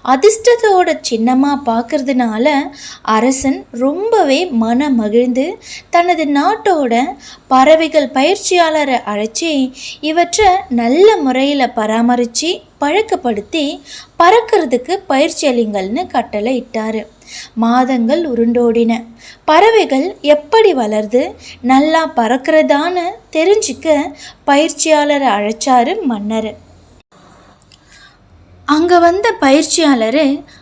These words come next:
"அரசே, ரெண்டு பறவையில ஒரு பறவை நல்லா பறக்க கத்துக்குச்சு, இன்னொன்னு எவ்வளோ முயற்சி செஞ்சோம்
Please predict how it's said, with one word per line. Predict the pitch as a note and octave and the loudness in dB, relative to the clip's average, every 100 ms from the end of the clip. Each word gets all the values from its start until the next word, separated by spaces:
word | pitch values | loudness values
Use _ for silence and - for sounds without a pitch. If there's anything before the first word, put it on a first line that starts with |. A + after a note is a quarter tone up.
| - | -8
"அரசே, | F#3 A3 - C#4+ F#4 - - - | -4 -4 -2 -2 -4 -10 -20 -12
ரெண்டு | B3 D4+ F#4+ B4 B4 B4 | -2 -2 0 2 2 2
பறவையில | C4 A#3+ A#3+ A#3 A3 B3+ G#4 - | -2 -2 -2 -2 -2 -4 -6 -8
ஒரு | C#4+ E4+ A#4 | -2 2 2
பறவை | A#4 D#4 A3+ G#3+ E4+ | 0 -4 -4 -4 -4
நல்லா | D#4+ A3 G#3+ D#4 | -4 -6 0 0
பறக்க | G4+ D4+ A3+ C#4+ | 0 -2 -6 -10
கத்துக்குச்சு, | C#4+ A3+ G#3+ G#3+ - - C3+ _ - - - | -8 -8 -8 -12 -8 -8 -8 _ -20 -18 -4
இன்னொன்னு | D4+ G4 A#4+ F#4 C4 C4 F#4 | -2 0 0 0 0 -2 -4
எவ்வளோ | B3+ A#3 A#3 D4 D#4 | -6 -6 -4 0 2
முயற்சி | C4 A3 B3+ E4+ F#4 F4 | 0 -2 -4 -2 -4 -4
செஞ்சோம் | B3 G#3+ B3 C#4+ | -6 -6 -4 -4